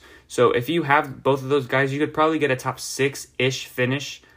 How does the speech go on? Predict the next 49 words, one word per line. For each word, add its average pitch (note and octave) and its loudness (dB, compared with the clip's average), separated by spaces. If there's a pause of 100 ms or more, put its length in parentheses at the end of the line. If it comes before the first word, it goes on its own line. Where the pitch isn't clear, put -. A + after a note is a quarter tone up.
(120)
at A#2+ 0
quarterback A#2+ 0
every A#2 0
week G#2 -8
if - -10
you G#2+ -10
play A2+ -2
the G2+ -6
matchups G2 -8
correctly. F2+ -12 (1200)
Another D3 4 (120)
pair D3 2
that D3 0
I C#3+ 0
like C#3 0
is A#2 -4
Cam C3+ -2
Newton E3+ 0
and A#2 -2
Gardner G#2 -4
Minshew, F#2+ -12 (420)
because B2+ 0
you B2+ -2
can C3+ -2
get C3 0
Cam D#3 -2
in C#3+ -2
the B2 -2
tenth, D#3 -2
and A2+ -4
like A2 -2
I A2+ -2
said, A#2 -4
Gardner A2+ 0
Minshew A2+ -8
can A2+ -6
be A2+ -6
basically A#2+ -4
your A2 0
last G#2+ -4
pick. C#3 -4 (560)
You B2 0
have C#3+ 4
your E3 2
boom C3 4
potential B2+ -2
with A2 0 (180)
Cam A#2+ -4
and A2 -6